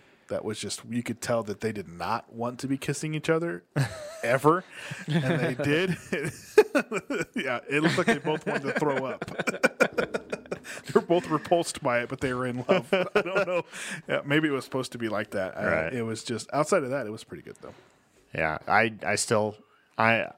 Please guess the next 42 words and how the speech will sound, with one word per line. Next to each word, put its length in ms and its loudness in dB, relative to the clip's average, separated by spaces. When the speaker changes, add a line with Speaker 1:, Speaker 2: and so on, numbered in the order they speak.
Speaker 2:
I 120 4
stopped 400 2
the 60 -10
Netflix 380 -2
series 540 -2
in 160 -2
Iron 300 2
Fist. 400 0
I 60 -12
still 240 4
haven't 180 2
finished 280 0
Iron 200 2
Fist, 260 -2
so 140 2
I 100 4
haven't 200 -2
watched 260 0
the 60 -4
last 240 -2
season 240 -4
of 80 -6
Daredevil. 580 0
I 100 -4
Speaker 1:
Jessica 60 -4
Speaker 2:
haven't 40 -2
watched, 220 0
Speaker 1:
Jones. 340 -6
Speaker 2:
I 60 6
haven't 180 2
watched 240 2
Jessica 280 0
Jones. 280 0
I 60 2
haven't 140 -2
watched 240 -2
Punisher. 480 0
Like, 280 0
Speaker 1:
Punisher's 400 -6
Speaker 2:
I, 60 0
Speaker 1:
so 100 -8
good. 280 -10